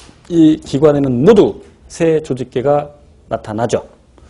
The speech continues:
그래서 식물은, 어, 구조화 기능이 같은 세포들이 모여서 조직,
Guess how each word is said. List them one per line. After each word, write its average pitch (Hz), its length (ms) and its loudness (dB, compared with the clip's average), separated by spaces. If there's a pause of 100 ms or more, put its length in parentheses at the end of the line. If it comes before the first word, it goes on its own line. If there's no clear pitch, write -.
(600)
그래서 190 220 2
식물은, 233 500 4 (600)
어, 160 460 2 (260)
구조화 170 320 2
기능이 170 200 0
같은 143 320 -6
세포들이 160 440 -4
모여서 156 320 0
조직, 175 540 0